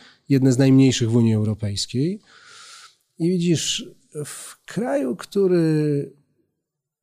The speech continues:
ma pecha, bo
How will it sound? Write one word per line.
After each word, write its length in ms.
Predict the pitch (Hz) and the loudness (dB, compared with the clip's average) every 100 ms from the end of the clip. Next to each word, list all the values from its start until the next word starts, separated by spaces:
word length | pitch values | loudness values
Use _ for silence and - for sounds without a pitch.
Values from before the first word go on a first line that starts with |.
| _ _ _ | _ _ _
ma 340 | 175 151 160 | -2 2 2
pecha, 480 | 151 180 151 117 104 - _ _ _ _ _ _ _ - - _ _ _ - | 2 0 0 -4 -10 -14 _ _ _ _ _ _ _ -20 -20 _ _ _ -8
bo 920 | 123 127 127 127 127 123 123 143 | -2 2 4 4 4 4 2 0